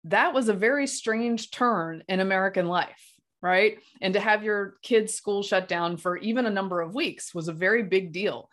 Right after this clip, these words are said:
And everybody agreed to that largely in principle. "Okay, we'll do this for this short period of time."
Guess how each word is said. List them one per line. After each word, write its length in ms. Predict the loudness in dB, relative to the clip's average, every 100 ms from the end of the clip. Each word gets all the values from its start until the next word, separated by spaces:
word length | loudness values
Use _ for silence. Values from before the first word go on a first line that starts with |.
| -20 -20 -8
And 120 | 0 2
everybody 360 | 2 2 2
agreed 460 | 0 -2 -4 -4 -4
to 100 | 0
that 320 | 2 2 -2 _ _ _ -20 -12
largely 760 | 2 4 4 2 -4 -6 -6 -2
in 160 | -2
principle. 480 | 2 2 2 -4 -8 -4
"Okay, 140 | -2
we'll 120 | 0
do 120 | -2
this 140 | -4 -4
for 80 | -2
this 120 | -2
short 280 | 0 -2 0
period 180 | -6
of 60 | -4
time." 320 | -4 -2 -4